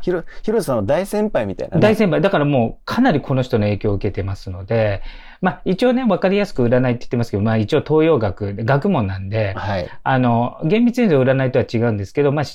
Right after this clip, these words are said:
Speaker 2: 柱推命って一般的には占いとして扱ってますね。それの大家でもあるんですよ。で、そ-、それきっかけで四柱推命を習おうと思って、
Speaker 1: うん。
Speaker 2: いろいろ探-、探してたら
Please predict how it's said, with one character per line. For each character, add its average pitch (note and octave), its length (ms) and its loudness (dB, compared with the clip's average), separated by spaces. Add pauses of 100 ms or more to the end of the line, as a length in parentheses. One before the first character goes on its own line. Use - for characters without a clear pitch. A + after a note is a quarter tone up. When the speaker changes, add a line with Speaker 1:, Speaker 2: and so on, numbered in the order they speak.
(120)
Speaker 2:
柱 G3 160 2
推 F#3 40 4
命 C3 100 2
っ - 20 -4
て A2+ 80 -2
一 G#2 100 -2
般 A#2 160 2
的 A#2+ 140 0
に A#2+ 80 2
は G2 80 2
占 G#2+ 320 2
い - 20 -2
と G2 140 -4
し - 80 -12
て - 180 -10 (240)
扱 A#2 280 -2
っ G#2+ 40 2
て G#2+ 100 -2
ま G2+ 120 -2
す A#2 100 -6
ね。 G#2+ 100 0
そ - 140 -2
れ F3+ 120 2
の F3+ 100 2
大 F3 180 0
家 A2+ 140 0
で F#2+ 60 -2
も G2 80 -2
あ - 40 -4
る F#2 60 -12
ん - 20 -16
で - 20 -16
す - 40 -20
よ。 - 100 -14 (140)
で、 A3 300 0
そ-、 - 160 -8 (100)
そ - 160 -2
れ A#3+ 120 2
き A#3+ 120 -2
っ A#3 100 -6
か A3 140 0
け G#3 120 -2
で A3 140 0
四 - 120 -8 (160)
柱 A3 200 0
推 - 20 2
命 G#3+ 140 2
を F3 80 0
習 D#3 280 0
お F3+ 80 2
う - 40 -4
と - 80 2
思 G#2 160 2
っ - 80 -8
て、 - 280 -10 (160)
Speaker 1:
う A#2+ 40 -4
ん。 A#2+ 40 2
Speaker 2:
い C3+ 40 4
ろ D3 140 6
い - 20 4
ろ C#3+ 140 4
探-、 D3 480 -2 (280)
探 D#3+ 300 -2
し D#3 60 -10
て F3 160 -4
た F3 120 -2
ら G3 280 -4